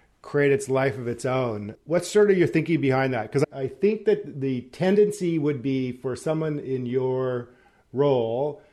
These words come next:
to wanna kinda really control things, to really control the story and to control the narrative. But as Carol was saying, you've given a lot of leeway here. Sort of give us a little bit of insight into that, es-,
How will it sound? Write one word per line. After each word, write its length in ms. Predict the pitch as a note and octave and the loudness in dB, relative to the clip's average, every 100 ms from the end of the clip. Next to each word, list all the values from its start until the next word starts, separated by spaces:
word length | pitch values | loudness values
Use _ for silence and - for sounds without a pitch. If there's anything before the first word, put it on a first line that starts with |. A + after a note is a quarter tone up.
| _ _ | _ _
to 120 | - C3+ | -2 2
wanna 240 | D3 D3+ | 4 4
kinda 240 | C#3+ D3 C#3 | 2 2 6
really 180 | D#3 D3+ | 6 4
control 440 | B2+ - C#3 C3 | 0 2 2 2
things, 280 | C3 G2+ F#2+ | 0 -6 -6
to 80 | B2+ | 2
really 180 | C#3+ D3 | 4 4
control 400 | C3 - D3+ D3 | 0 0 4 4
the 80 | C#3 | 2
story 560 | - C3+ C3+ B2+ B2+ | 2 4 6 4 2
and 120 | A2 | 0
to 60 | A#2 | -6
control 400 | - A2 C#3 C#3+ | -12 -2 2 4
the 100 | C3+ | 2
narrative. 880 | C3+ B2+ B2+ B2+ B2 B2 B2 A2 G#2+ | 2 0 0 -2 -2 -2 -2 -6 -8
But 260 | A2+ A2+ - | -8 -8 -8
as 180 | B2 A#2 | -8 -4
Carol 340 | C3 C3+ C#3 | 0 2 2
was 160 | A#2 A2 | -2 -4
saying, 520 | A#2 A2 A2 A2+ B2 | -6 -6 -8 -10 -12
you've 400 | G2+ A#2 B2 B2+ | -14 -10 -8 -8
given 260 | A2+ C#3+ D#3+ | -2 0 2
a 80 | C#3 | 0
lot 220 | A#2+ A#2+ | 0 0
of 100 | A#2 | -2
leeway 440 | A2 A2+ B2 G#2 G2+ | -2 -4 -4 -4 -4
here. 200 | G2+ G2+ | -6 -6
Sort 180 | E3+ C#3+ | -4 0
of 60 | |
give 120 | C3+ | 2
us 140 | C3+ C3 | 0 -2
a 40 | |
little 200 | B2 A#2+ | -4 -2
bit 140 | A#2 A2+ | -2 -2
of 100 | G#2 | -4
insight 520 | B2+ B2 A#2+ B2+ A#2 | -4 -4 -2 -2 -2
into 240 | G#2+ A2 | -4 -4
that, 420 | A2 A2+ G#2 G#2+ A#2 | -4 -4 -6 -8 -12
es-, 160 | - | -14